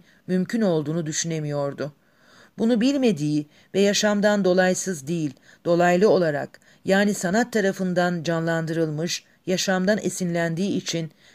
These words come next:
esin perisi çok çabuk ve kolay geliyor, aynı çabukluk ve kolaylıkla yaptığı resim,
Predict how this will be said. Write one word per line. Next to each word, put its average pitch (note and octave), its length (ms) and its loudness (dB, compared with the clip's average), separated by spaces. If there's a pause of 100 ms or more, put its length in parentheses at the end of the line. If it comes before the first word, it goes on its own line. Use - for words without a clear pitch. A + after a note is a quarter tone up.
(120)
esin B3 340 -2
perisi D#3+ 580 -4 (300)
çok - 280 -8
çabuk D#3+ 460 -4 (160)
ve F3 60 -4
kolay F3 460 0
geliyor, C#3 520 -2 (360)
aynı B3+ 240 0
çabukluk G3 720 -2 (180)
ve F#3+ 80 -2
kolaylıkla F#3 640 2
yaptığı D#3+ 520 0
resim, D#3+ 440 -4